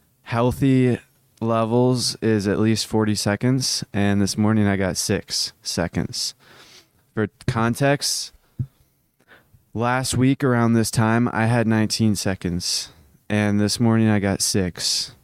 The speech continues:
So that is something that I just wanna let you guys know, and I kinda failed on focusing my breathing, but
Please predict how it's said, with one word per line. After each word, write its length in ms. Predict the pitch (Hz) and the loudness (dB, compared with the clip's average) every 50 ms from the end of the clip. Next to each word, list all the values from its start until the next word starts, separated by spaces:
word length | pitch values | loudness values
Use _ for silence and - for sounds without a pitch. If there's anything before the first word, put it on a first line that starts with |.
| _ _ _ _ _ _ _ _ _ _ _ _ _ _ _ _ | _ _ _ _ _ _ _ _ _ _ _ _ _ _ _ _
So 520 | - - - - 107 95 92 90 87 85 104 - _ _ _ _ _ _ _ _ _ _ _ _ _ _ _ _ _ _ _ _ _ _ _ _ _ _ - | -8 -6 -4 -2 0 0 0 0 -2 -4 -8 -12 _ _ _ _ _ _ _ _ _ _ _ _ _ _ _ _ _ _ _ _ _ _ _ _ _ _ -10
that 340 | - 101 107 110 117 120 117 | -4 -2 0 0 0 0 2
is 160 | 113 127 120 | 2 2 2
something 540 | - - 131 123 123 117 - 120 120 117 117 | 2 2 2 2 0 0 0 2 2 4 4
that 400 | 113 110 110 107 107 107 101 - _ _ _ - | 4 4 4 2 2 0 0 -2 _ _ _ -4
I 80 | 107 | -2
just 180 | 107 98 - - | -2 -2 -2 0
wanna 200 | 113 110 107 104 | 2 2 4 4
let 80 | 104 104 | 2 2
you 100 | 104 101 | 2 2
guys 240 | 104 101 101 95 | 2 0 0 2
know, 320 | 98 104 104 104 110 120 127 123 - - - _ _ - | 2 2 2 4 2 2 0 -2 -4 -6 -12 _ _ -12
and 500 | - 101 104 104 101 101 98 101 101 - - - | -6 -4 -2 0 0 0 0 0 -2 -2 -6 -8
I 680 | - 98 98 98 101 101 98 98 98 98 98 95 101 - _ _ _ _ _ _ _ _ _ _ _ _ _ _ _ _ _ _ _ _ - | -6 -4 -4 -2 -2 -2 0 0 0 0 -2 -2 -6 -10 _ _ _ _ _ _ _ _ _ _ _ _ _ _ _ _ _ _ _ _ -8
kinda 260 | - 127 123 120 117 | -4 -2 0 0 0
failed 580 | - - - - 123 120 123 123 117 117 110 104 | -2 -4 -6 -2 0 0 2 2 2 2 0 0
on 420 | - 104 107 107 104 101 101 - | 0 0 0 0 2 0 0 -2
focusing 520 | - - - 117 107 - - - 110 110 | -4 -4 -4 -4 -4 -4 -4 -2 -2 0
my 140 | 107 107 104 | 0 0 0
breathing, 500 | 95 98 110 117 104 98 92 87 87 85 - - | 0 0 0 0 0 0 0 -2 -2 -6 -6 -4
but 260 | 101 98 92 85 - | -2 -2 -2 -2 -4